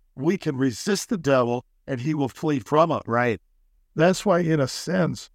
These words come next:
Speaker 1: when we lived in Thailand, wherever you live, we could consecrate the home. We want to glorify God, but we can come against those powers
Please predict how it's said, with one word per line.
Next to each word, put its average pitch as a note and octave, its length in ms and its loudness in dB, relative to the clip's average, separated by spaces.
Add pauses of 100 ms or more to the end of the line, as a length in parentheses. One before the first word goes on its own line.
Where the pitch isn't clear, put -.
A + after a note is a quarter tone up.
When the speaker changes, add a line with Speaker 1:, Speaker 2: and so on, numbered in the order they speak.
(520)
Speaker 1:
when C#3 300 0
we D#3 140 2
lived D3 220 4
in B2+ 80 0
Thailand, C3+ 320 0
wherever F#3 360 4
you B2+ 160 2
live, A#2 220 0
we C3 180 -2
could - 200 -10 (140)
consecrate C3+ 580 0
the F#2+ 120 -8
home. C3 260 2
We A#2+ 80 2
want A#2 240 0
to G#2 80 -10
glorify A#2 400 0
God, A2 260 0 (400)
but C3+ 60 -2
we C#3 160 0
can C#3 180 -4
come E3+ 240 0
against D3+ 380 -2
those B2 200 -2 (120)
powers C#3 640 0